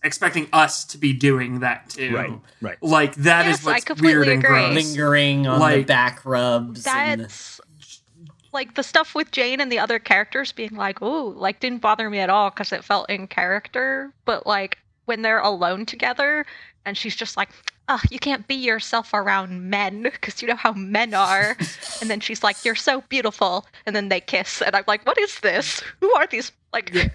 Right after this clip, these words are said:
Speaker 3: these aren't lesbians."
Speaker 1: Jane, Jane being a horn dog is fine with me. Kaylee kind of, like, the over enthusiastic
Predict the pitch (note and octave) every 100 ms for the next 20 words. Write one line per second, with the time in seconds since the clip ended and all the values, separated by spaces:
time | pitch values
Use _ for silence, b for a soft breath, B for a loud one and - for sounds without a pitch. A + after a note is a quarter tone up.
0 | - D#4+ F4+ D#4+ G3 F#3+ - G3+ A#3 F#3
1 | A3 A#3 A#3 G#3+ C#3+ F3 A3+ G#3+ A3 G#3
2 | F#3 G3 F3+ F3 E3+ E3 - E3 D#3+ D#3
3 | D#3+ D#3+ D3 - E3+ F3+ F3 F3 E3+ -
4 | D#3 D3 C#3 C3+ B2 - _ _ B B
5 | C#3+ D#3+ D#3 E3 D#3+ D#3+ D#3+ D#3+ D#3+ D#3
6 | D3+ D3+ C#3+ C#3+ D#3 D3+ C#3+ -